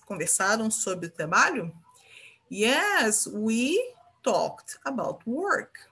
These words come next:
Ou we talked about it. No, we didn't talk about work. Or we didn't talk about it. Nessa pergunta aqui, a cinco, né, que é a última, eu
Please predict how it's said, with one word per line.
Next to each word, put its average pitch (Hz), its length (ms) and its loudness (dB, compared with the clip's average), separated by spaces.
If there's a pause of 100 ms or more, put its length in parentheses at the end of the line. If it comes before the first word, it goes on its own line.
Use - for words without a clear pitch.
(160)
Ou 170 200 -6
we 165 100 -6
talked 165 500 -10
about 175 300 -8 (100)
it. 320 300 0 (1500)
No, 226 680 2
we 214 240 0
didn't 240 680 -4 (220)
talk 170 400 -6
about 165 400 -6
work. - 580 -2 (220)
Or 175 140 -4
we 180 120 -10
didn't 175 400 -8
talk 156 280 -12
about 175 280 -10 (120)
it. - 520 -6 (1800)
Nessa 453 320 4
pergunta 254 420 2
aqui, 214 180 -2
a 202 60 -2
cinco, 247 480 -2
né, 208 140 -4
que 214 100 -12
é 185 60 -4
a 165 80 -2
última, 202 680 -6 (300)
eu 202 160 0